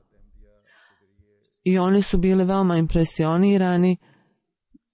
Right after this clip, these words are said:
i među njima je bilo nemuslimana i muslimana. I mnogo je takvih ljudi koji,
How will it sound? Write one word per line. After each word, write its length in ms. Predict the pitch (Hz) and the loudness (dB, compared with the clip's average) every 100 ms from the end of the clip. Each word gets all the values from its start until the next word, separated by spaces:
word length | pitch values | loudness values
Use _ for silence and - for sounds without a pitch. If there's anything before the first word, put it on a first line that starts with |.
| _ _ _ _ _ - | _ _ _ _ _ -4
i 220 | 180 180 | 0 2
među 300 | 175 175 180 | 2 2 2
njima 340 | 190 202 196 | 2 2 2
je 160 | 185 175 | 2 0
bilo 360 | 170 175 185 185 | 0 0 2 2
nemuslimana 760 | 196 180 170 170 165 185 202 | 2 0 0 -2 0 0 0
i 100 | 196 | 0
muslimana. 720 | 190 170 160 143 131 131 135 131 - - _ _ _ _ _ _ 95 95 101 101 113 110 117 107 107 104 127 _ _ _ _ _ _ _ _ _ _ - - _ _ | 0 0 -2 -2 0 -2 -2 -4 -8 -12 _ _ _ _ _ _ _ _ _ _ _ _ _ _ _ _ _ _ _ _ _ _ _ _ _ _ _ -20 -20 _ _
I 200 | 185 190 | -2 0
mnogo 380 | 175 190 214 214 | 2 0 0 -2
je 100 | 185 | -4
takvih 500 | - 170 - 196 - | -2 -6 -4 -8 -4
ljudi 440 | 165 160 165 208 214 _ _ _ _ _ _ _ _ _ _ 110 _ _ | -4 -2 -2 -4 -6 _ _ _ _ _ _ _ _ _ _ _ _ _
koji, 520 | - 196 202 202 196 | -4 0 2 0 -2